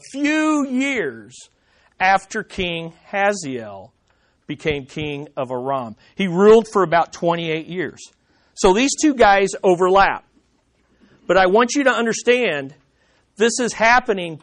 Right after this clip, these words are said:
twenty-five years after it's predicted here in First Kings. In fact, it's happening ten years after Elijah was taken up into heaven by the fiery chariot. So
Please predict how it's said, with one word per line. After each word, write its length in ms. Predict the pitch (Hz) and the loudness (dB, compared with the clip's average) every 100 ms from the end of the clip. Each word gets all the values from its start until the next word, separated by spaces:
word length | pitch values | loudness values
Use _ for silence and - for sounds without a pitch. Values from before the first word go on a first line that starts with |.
| - | -18
twenty-five 920 | - 240 294 330 285 - 262 240 202 | -14 2 4 4 0 0 2 2 -2
years 540 | 226 247 214 175 160 - _ | -4 0 0 -2 -6 -14 _
after 420 | 196 214 - 220 | 0 0 0 0
it's 140 | 196 - | 0 -2
predicted 760 | - 190 151 226 226 160 156 _ _ _ | -6 -6 0 0 0 -8 -10 _ _ _
here 260 | 208 202 | -2 0
in 140 | 185 147 _ | 0 -4 _
First 340 | - 185 - | -8 -6 -8
Kings. 340 | - 180 117 233 | -10 -10 -12 -10
In 140 | 202 | -10
fact, 480 | - 285 269 196 _ _ _ | -4 0 0 -2 _ _ _
it's 200 | 220 - | -6 0
happening 540 | 240 269 262 233 208 - - | 2 4 2 -4 -6 -10 -6
ten 280 | 302 349 320 | -2 -2 -2
years 400 | 156 120 117 151 - _ _ _ | -8 -10 -14 -16 -20 _ _ _
after 420 | - 208 - 226 208 | -2 -2 0 -2 0
Elijah 1120 | 190 190 202 185 139 202 294 202 180 185 185 | 0 2 2 2 -2 2 6 6 4 0 -4
was 220 | 190 160 | -6 -6
taken 340 | - 240 208 208 | -6 -4 -2 0
up 180 | 208 | 0
into 180 | 202 170 | 0 -4
heaven 540 | 143 247 285 170 147 160 _ _ _ _ | 0 0 2 -2 -8 -12 _ _ _ _
by 140 | 170 | 0
the 100 | 160 147 | 0 0
fiery 380 | 170 156 151 151 | 2 2 2 -4
chariot. 560 | 143 202 196 156 104 _ _ _ | -6 -4 -4 -4 -8 _ _ _
So 300 | - 202 165 | 0 2 2